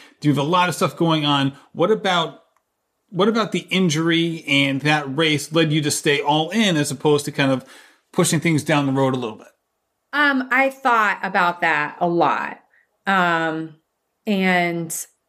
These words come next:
Speaker 2: I honestly, I think I, I didn't think that, like, an extra four weeks was going to,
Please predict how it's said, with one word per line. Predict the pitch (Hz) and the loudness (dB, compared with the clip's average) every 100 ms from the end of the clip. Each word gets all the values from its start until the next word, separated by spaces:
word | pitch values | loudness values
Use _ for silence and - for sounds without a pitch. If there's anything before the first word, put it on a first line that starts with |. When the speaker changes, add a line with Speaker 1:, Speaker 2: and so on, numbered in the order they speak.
| _ _ _ _ _ _ | _ _ _ _ _ _
Speaker 2:
I | 185 185 - | -2 0 0
honestly, | 180 196 202 - 233 220 214 - | 0 -2 -4 0 2 2 2 0
I | - | -2
think | 202 208 202 202 - - _ _ _ _ _ _ - | 0 0 0 -2 -6 -20 _ _ _ _ _ _ -2
I, | 190 - _ - | -2 -4 _ -4
I | 175 | -4
didn't | 180 214 208 190 | 2 2 2 -2
think | 202 190 185 - 190 180 | 0 0 0 -4 -12 -2
that, | 170 170 170 | -2 -2 -4
like, | 170 | -4
an | 175 | -2
extra | 151 170 - 175 | 0 -2 -2 -4
four | - 175 160 | 0 0 2
weeks | 160 151 - - | 0 -6 -12 -6
was | 160 | -6
going | - 170 160 156 156 | -2 0 2 0 -6
to, | - 160 156 156 | -4 0 2 0